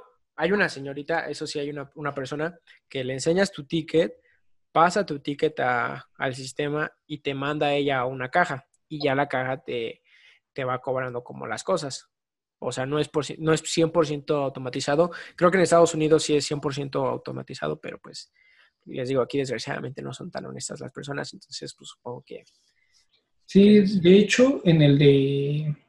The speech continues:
Speaker 2: Arboledas que fui,
Speaker 1: Ajá.
Speaker 2: eh, está en filas y tú nada más vas registrando tus cosas, pasas tu tarjeta, porque de-,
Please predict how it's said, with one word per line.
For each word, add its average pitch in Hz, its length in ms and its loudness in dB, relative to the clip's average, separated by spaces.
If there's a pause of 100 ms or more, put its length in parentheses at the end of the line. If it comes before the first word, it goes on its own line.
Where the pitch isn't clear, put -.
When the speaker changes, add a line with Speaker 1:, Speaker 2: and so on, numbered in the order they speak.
(760)
Speaker 2:
Arboledas 160 540 6
que 156 120 2
fui, 262 360 0 (320)
Speaker 1:
Ajá. 135 240 0
Speaker 2:
eh, 151 220 4 (200)
está 160 340 4
en 156 100 4
filas 220 440 6
y 151 60 0
tú 160 120 2
nada 160 120 6
más 156 200 6
vas 147 420 6
registrando 151 560 2
tus - 160 -14
cosas, 220 640 2
pasas 156 320 4
tu 143 160 2
tarjeta, 147 500 2
porque 143 200 0
de-, 143 260 2